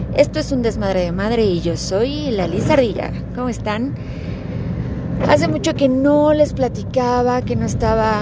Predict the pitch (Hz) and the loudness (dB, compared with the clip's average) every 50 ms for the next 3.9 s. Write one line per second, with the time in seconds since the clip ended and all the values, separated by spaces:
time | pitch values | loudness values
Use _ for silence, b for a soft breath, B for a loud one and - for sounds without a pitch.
0 | 208 202 - - - - - - - - 202 196 - 208 220 208 214 208 202 196 | -2 -4 -6 -6 -6 -6 -6 -4 -4 -4 -4 -4 -4 -4 -4 -2 -2 -2 -2 -2
1 | 190 185 180 175 - - 202 196 - - - 196 190 190 185 170 - - - - | -2 -2 -2 -2 0 0 0 0 0 0 0 0 2 0 0 -2 -4 -6 -6 -6
2 | - - 196 208 226 240 240 240 247 233 - 220 202 226 233 240 233 226 226 226 | -4 -4 -2 0 2 2 4 4 4 4 2 2 0 2 2 2 4 4 4 4
3 | 226 226 220 214 - 190 190 185 180 175 170 170 160 156 151 151 151 | 2 2 0 -2 -2 -2 -2 0 0 0 -2 -2 -4 -6 -6 -8 -8